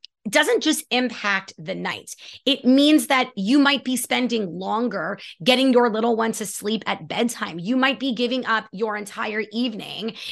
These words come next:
getting your little one to sleep, rocking them, staying in their room until they're asleep, you know, taking up any free time that you might have in the evenings to recharge. Um, I also can't imagine that you'd enjoy having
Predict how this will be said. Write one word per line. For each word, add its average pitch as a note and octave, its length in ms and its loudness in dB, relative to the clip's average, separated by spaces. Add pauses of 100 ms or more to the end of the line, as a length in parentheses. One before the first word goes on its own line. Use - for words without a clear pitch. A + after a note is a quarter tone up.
getting C4 300 4
your B3 180 6
little A#3+ 280 4
one A3+ 200 2
to A3 140 -6
sleep, A#3 400 -4
rocking A#3 540 -2
them, G#3 180 -4
staying A#3+ 380 -6
in A#3+ 140 -4
their A#3 120 -4
room A3 280 -2
until A3 320 -8
they're G#3+ 180 -4
asleep, A#3 480 -6 (320)
you B3 100 2
know, A3 200 2
taking C4+ 480 -4
up B3 160 -2 (100)
any C#4 380 -2
free C4 240 -6
time A#3+ 320 -4
that A3+ 100 -2
you G#3+ 160 -6
might G#3+ 220 -4
have A3 260 -6
in G3+ 60 -6
the G#3 220 -10
evenings A#3+ 500 -6 (240)
to B3+ 480 0
recharge. C4 800 -4 (320)
Um, A#3+ 400 0 (440)
I B3 120 -2 (160)
also D#4+ 340 0
can't A#3 340 -8
imagine E3+ 500 -4
that A3+ 120 -2
you'd G3+ 400 -4 (220)
enjoy G#3+ 680 2
having G#3 480 -4